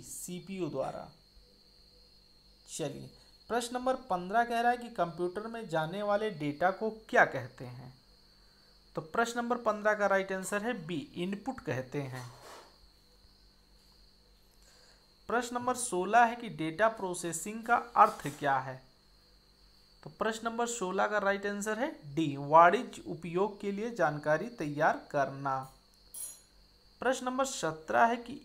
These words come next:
एटीएम क्या होता है? तो प्रश्न नंबर सत्रह का right answer है ए, बिना staff के नकदी देने। प्रश्न नंबर अठारह है computer process द्वारा information में परिवर्तित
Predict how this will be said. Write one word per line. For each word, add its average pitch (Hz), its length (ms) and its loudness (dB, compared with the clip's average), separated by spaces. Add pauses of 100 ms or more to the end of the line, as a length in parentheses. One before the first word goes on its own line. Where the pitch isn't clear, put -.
एटीएम 196 540 -4 (180)
क्या 226 160 6
होता 135 420 2
है? 131 260 -8 (1400)
तो - 140 -20
प्रश्न 233 240 0
नंबर 240 200 -2
सत्रह 220 420 0
का 208 120 0
right 190 260 2
answer 190 340 -2
है 262 100 0 (400)
ए, 151 360 -2
बिना 180 280 2 (140)
staff 165 460 6
के 277 140 -4
नकदी 170 420 -4 (480)
देने। 143 520 -2 (1600)
प्रश्न 247 300 0
नंबर 247 240 0
अठारह 170 600 6
है 226 180 4
computer 175 640 0
process 214 540 -6
द्वारा 202 360 4 (380)
information 180 800 2
में 247 220 -4
परिवर्तित 165 680 -2